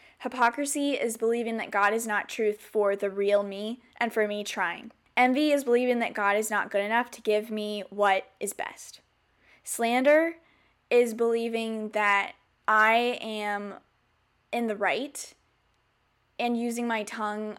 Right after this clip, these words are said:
against the God who made it. And it's in these moments, instead of choosing these negative feelings,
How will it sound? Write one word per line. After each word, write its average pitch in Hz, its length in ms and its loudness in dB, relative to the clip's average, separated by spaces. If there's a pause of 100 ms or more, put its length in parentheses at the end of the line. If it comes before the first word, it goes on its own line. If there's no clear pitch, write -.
against 202 400 -4
the 202 60 -10
God 190 240 -2
who 202 120 -12
made 180 200 -14
it. - 160 -14 (280)
And 233 140 0
it's - 80 -4
in 302 140 2
these 269 200 2
moments, 240 500 -2
instead 262 380 2
of 294 140 2
choosing 208 340 -4
these 202 220 -8
negative 196 300 -6
feelings, 196 480 -8